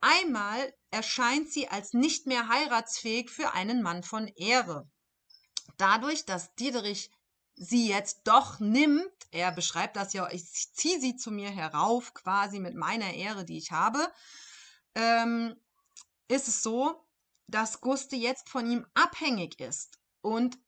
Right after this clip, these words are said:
deswegen nicht mehr so mächtig ist. Er dominiert sie. Bei Wolfgang Buck, ähm, ist es ein bisschen unterschiedlich, aber Wolfgang Buck demontiert sich eigentlich nach und nach selbst. Den Schlussakkord setzt ganz am Ende des Kapitels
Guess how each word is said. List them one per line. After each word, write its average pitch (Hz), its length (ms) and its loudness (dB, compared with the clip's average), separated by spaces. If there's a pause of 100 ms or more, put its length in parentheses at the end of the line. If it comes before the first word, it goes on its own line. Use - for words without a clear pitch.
(280)
deswegen 196 640 -2
nicht 254 480 2
mehr 175 320 -4
so 180 180 -6
mächtig 160 440 -8
ist. 156 220 -12
Er 160 160 -6
dominiert 247 520 0
sie. - 140 -18 (400)
Bei 220 180 -2
Wolfgang 254 520 2
Buck, 320 360 0
ähm, 247 560 0 (300)
ist 240 160 -2
es 240 280 -6
ein 226 260 0
bisschen 277 500 -2 (120)
unterschiedlich, 330 760 -2
aber 233 200 -2
Wolfgang 247 440 -2
Buck 294 200 -6
demontiert 254 680 0
sich - 300 -6
eigentlich 262 460 0
nach 220 260 -2
und 202 140 -8
nach 185 220 -4
selbst. 277 500 0 (460)
Den 233 180 2
Schlussakkord 247 920 2
setzt 254 340 -4
ganz 311 260 0
am 262 160 2
Ende 269 280 4
des 240 180 -2
Kapitels 294 880 0